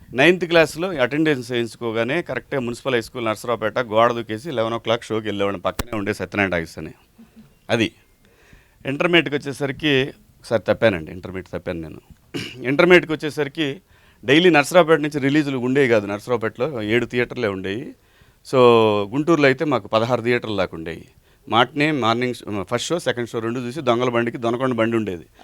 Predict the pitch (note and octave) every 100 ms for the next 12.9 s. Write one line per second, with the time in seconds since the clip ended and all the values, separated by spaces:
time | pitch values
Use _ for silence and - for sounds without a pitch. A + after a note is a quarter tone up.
0 | A3 A3+ C3 B2+ C#3+ D#3 B2+ B2+ A2+ G2+
1 | F2+ F2 E2 E2+ - _ _ - C#3 D3
2 | C#3 E3 C#3 C3 D#3 D#3+ D3 A2+ B2+ D3+
3 | D#3+ E3 C#3 B2 B2+ A#2 G#2 A2+ A#2 G2+
4 | F#2 F2+ - - - - - - - -
5 | C3+ D#3 G3 A#3 A3 A#3+ C4 - _ -
6 | - _ _ _ _ _ _ _ _ -
7 | D#3 G#3 A3+ A3 G#3 F#3+ F3+ D#3+ F3 G#3
8 | A3 G#3 F3 D#3+ D3 F#3+ F#3 G3+ F3 D3
9 | C3 C#3+ D3+ A2+ F#2 F2+ G#2+ - _ _
10 | - F3+ E3+ E3 F#3 G3 F3 D3 E3+ D3+
11 | C3 C#3 E3+ D3+ C3 A2+ G#2 F2+ E2 -
12 | - _ _ - A#2 C3 C#3 A#2+ G#2+